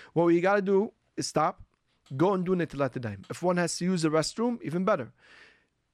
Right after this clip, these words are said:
When you come out of the restroom, then you do Netilat Yadayim like the day, like the way you do when you wake up,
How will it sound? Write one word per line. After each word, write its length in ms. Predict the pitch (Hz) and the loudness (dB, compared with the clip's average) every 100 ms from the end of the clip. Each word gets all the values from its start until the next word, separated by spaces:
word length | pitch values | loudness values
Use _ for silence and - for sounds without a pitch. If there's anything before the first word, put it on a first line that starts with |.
| _ - | _ -2
When 140 | 165 | 0
you 80 | 160 | 2
come 200 | - 202 | 2 2
out 120 | 202 | 2
of 80 | 185 | 2
the 80 | 160 | 2
restroom, 480 | 180 180 247 226 160 | 0 0 -2 0 0
then 140 | 196 | 0
you 80 | 175 | 0
do 160 | 180 | 0
Netilat 440 | 185 175 170 170 165 | 0 0 0 2 2
Yadayim 220 | 170 170 | 2 2
like 140 | 139 | 0
the 80 | 131 | 0
day, 280 | 139 160 151 - | 2 2 2 -4
like 300 | 143 147 135 | -2 0 0
the 80 | 139 | 0
way 140 | 151 | 2
you 100 | 165 | 2
do 100 | 143 | 2
when 160 | 156 139 | 2 4
you 80 | 135 | 4
wake 240 | 127 120 | 4 2
up, 260 | 143 - | 0 0